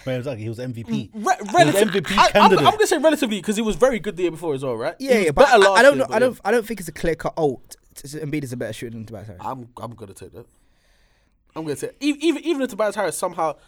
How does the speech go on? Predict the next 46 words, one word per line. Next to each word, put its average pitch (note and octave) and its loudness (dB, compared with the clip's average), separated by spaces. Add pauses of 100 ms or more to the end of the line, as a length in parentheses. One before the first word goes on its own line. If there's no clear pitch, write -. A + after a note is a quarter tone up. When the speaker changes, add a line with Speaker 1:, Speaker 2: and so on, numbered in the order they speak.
(180)
Speaker 2:
let's, - -14
let's, D#4 -12
let's G3+ -12
use D3+ -16
this. G#2+ -20
But - -10 (160)
Speaker 3:
Yeah, D3 2
Speaker 2:
even - 2
Speaker 3:
yeah, - -2
Speaker 2:
if - -8
Speaker 3:
go - 0
Speaker 2:
Tobias A3 4
Speaker 3:
on. A3+ -12
Speaker 2:
Harris G3+ 0
has F3+ -10
a E3+ -4
better D#3+ -4
three-point E3 -10
shooting C#3+ -14
average, C3+ -8
uh, C3 -8
percentage. B2 -16
Speaker 3:
Yeah, A#2 -10
he D3+ -8
takes - -4
less C#3+ -10
as G#2+ -16
well. - -18 (720)
Speaker 1:
Exactly. G#2 -16 (1040)
Speaker 3:
He - -20
takes, - -10
he B2+ -14
takes - -14
less. - -20 (480)
But D#3 -2 (440)
the G#3 6
point A3 2
being, C#3 -2
right, G#2 -10 (300)
if E3 -6
you've G3+ -10
got, G3 0 (180)
I D#3+ -4
feel A#3 2
like G#3+ -2 (140)
that, E3+ -2